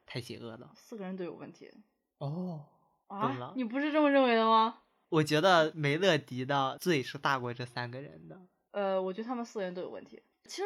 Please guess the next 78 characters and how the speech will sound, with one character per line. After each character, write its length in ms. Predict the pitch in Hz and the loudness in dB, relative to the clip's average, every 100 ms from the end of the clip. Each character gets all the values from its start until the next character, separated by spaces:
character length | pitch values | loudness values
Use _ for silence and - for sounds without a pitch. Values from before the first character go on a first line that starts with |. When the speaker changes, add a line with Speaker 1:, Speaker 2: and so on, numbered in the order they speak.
| 453 392 | -4 -4
Speaker 2:
你 60 | |
可 140 | - 330 | -4 -6
以 40 | |
从 320 | 269 269 277 | -4 -6 -6
文 200 | 277 220 | -4 -4
中 80 | 254 | -2
的 80 | 302 | -2
描 160 | 214 226 | -2 -2
写 140 | 185 | -4
来 40 | |
看， 240 | 190 240 220 | -4 -6 -6
他 120 | 294 | -8
们 100 | 370 | -10
四 140 | - | -10
个 80 | 302 | -6
人 120 | 202 226 | -6 -6
就 120 | 302 | -10
是 380 | 277 247 185 - _ _ | -8 -6 -6 -8 _ _
本 120 | - 196 | -4 -2
来 140 | 202 | -2
就 80 | 247 | -6
是 60 | |
那 100 | 302 | -8
种 80 | 262 | -8
很 180 | 269 175 | -8 -12
混 280 | - 339 226 | -8 -6 -4
乱， 200 | 190 170 | -4 -4
我 60 | |
就 80 | 220 | -4
有 140 | 302 247 | -4 -2
一 40 | |
点 160 | 240 220 | -2 -4
类 120 | 247 | -6
似 120 | 220 | -8
于 60 | 208 | -12
嬉 180 | - | -12
皮 120 | 226 214 | -14 -14
士 160 | - | -12
的 40 | 190 | -10
感 180 | 95 | -10
觉。 240 | - 80 - | -12 -14 -12
不 120 | - 160 | -6 -2
是 120 | 143 | -2
特 100 | 240 | -2
德· 80 | 202 | -4
Speaker 1:
嗯。 20 | |
Speaker 2:
熊 160 | 214 202 | -6 -6
王 140 | 202 | -6
他 100 | 233 | -6
们 220 | 233 214 - | -6 -8 -10
住 80 | - | 0
在 120 | 226 | 2
一 80 | 226 | 2
起 120 | 208 | -2
的 80 | 185 | -6
时 100 | 175 | -4
候， 140 | 180 | -6
他 120 | 190 | -6
不 140 | 208 190 | -10 -6
断 160 | 214 | -4
地 100 | 196 | -4
吸 200 | 185 - | -8 -6
大 120 | 190 185 | -6 -6
麻， 300 | 160 160 185 - | -6 -8 -10 -10
还 140 | - 196 | -6 -2
跟 340 | 214 220 226 - | -2 -4 -8 -12
那 220 | 202 190 | -10 -6
个 240 | 180 175 | -4 -4
另 120 | 175 220 | -4 -4
外 100 | 196 | -2
两 120 | 175 | -2
个 60 | |
女 100 | 180 | -6
孩 120 | 180 180 | -8 -8
都 120 | 196 | -8
上 160 | 208 180 | -8 -10
过 100 | 165 | -12
床。 140 | - | -16